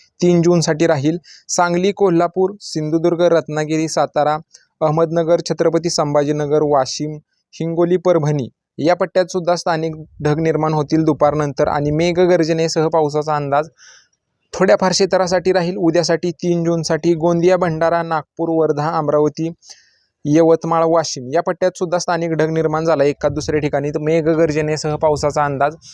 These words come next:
उद्यासाठी म्हणजेच तीन जूनसाठी दुपारनंतर किंवा संध्याकाळच्या वेळी राहील.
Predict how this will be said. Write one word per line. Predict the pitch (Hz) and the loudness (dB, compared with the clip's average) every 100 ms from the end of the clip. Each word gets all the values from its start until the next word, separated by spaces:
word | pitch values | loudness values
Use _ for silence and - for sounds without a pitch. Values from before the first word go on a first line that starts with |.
| - - | -16 0
उद्यासाठी | 165 180 180 175 185 | 2 4 2 0 0
म्हणजेच | 196 165 139 - | 0 0 -2 0
तीन | 170 175 | 0 2
जूनसाठी | 165 170 160 151 165 | 2 0 0 0 0
दुपारनंतर | 160 156 151 151 156 151 | 2 2 0 0 -2 0
किंवा | 151 147 | 2 2
संध्याकाळच्या | 156 143 139 139 143 151 | 0 0 2 2 2 0
वेळी | 147 151 | 0 2
राहील. | 156 143 160 | 2 0 -4